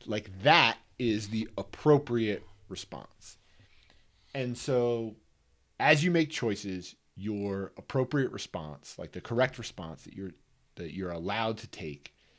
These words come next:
uh, changes, right? And in the case of, like, a guy like Doc, right, or, or whatever, like a, a head coach of a team, right, that are, they're often curt with the media or whatever, and that's, like, the, the thing. Or you see it with the,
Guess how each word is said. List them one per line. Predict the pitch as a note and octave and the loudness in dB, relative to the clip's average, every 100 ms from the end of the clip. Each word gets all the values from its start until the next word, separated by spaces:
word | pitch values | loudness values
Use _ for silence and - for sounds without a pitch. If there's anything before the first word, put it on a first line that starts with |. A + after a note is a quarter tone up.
| _ _ _ _ _ G2 | _ _ _ _ _ -4
uh, | F2 E2+ D#2+ - | -2 -2 -6 -4
changes, | - D3+ A#2 - - - _ | 0 0 0 -6 -16 -18 _
right? | F#2+ G2 B2+ - _ _ _ _ _ - | -8 -6 -6 -12 _ _ _ _ _ -6
And | A2 | -4
in | G#2+ | -4
the | |
case | G2+ F3+ D#3+ - | 2 6 6 6
of, | A#2 G#2+ | 2 2
like, | A2 F2 - - - - - | 0 -2 -8 -20 -20 -20 -16
a | |
guy | D#2+ D2+ | -12 -12
like | C2 - | -14 -8
Doc, | C#2+ C#2 - - - - | -8 -8 -14 -20 -20 -14
right, | D#2 E2 - | -12 -12 -12
or, | E2 - C#2+ - | -12 -12 -16 -14
or | D#2 | -12
whatever, | C#2+ G2 C#3+ G2+ | -4 0 0 0
like | F#2 E2 | -6 -8
a, | E2 - | -10 -8
a | E2 | -6
head | F#2+ G#2+ - | -2 -4 -4
coach | A2 F#2 F#2 | -6 -6 -8
of | |
a | D2+ | -8
team, | - A#2 F2 F#2 F#2 | -6 -6 -6 -10 -14
right, | E2+ E2+ E2+ | -12 -12 -10
that | E2 | -12
are, | - | -8
they're | A2 F#2+ - | -4 -2 -2
often | G2 F#2 F2 | -2 -4 -12
curt | - A2+ G2 - | -8 -8 -8 -10
with | G#2 | -8
the | F2 | -6
media | G2+ F#2+ D#2+ D#2 | -4 -4 -6 -8
or | D#2+ | -10
whatever, | D2+ D2 C#2+ D#2 | -10 -10 -8 -8
and | F2 | -8
that's, | D#2 C#2+ - | -8 -10 -10
like, | D2+ - | -12 -10
the, | C#2 C#2 - - - - | -12 -12 -16 -20 -20 -18
the | - | -16
thing. | - A2+ F#2 F2+ F2 | -8 -6 -4 -6 -10
Or | D#2+ - - - | -14 -18 -20 -8
you | B2 | -2
see | - D#3+ | 4 6
it | C3+ | 6
with | B2+ A2 | 4 -2
the, | - F#2 F2+ | 0 0 0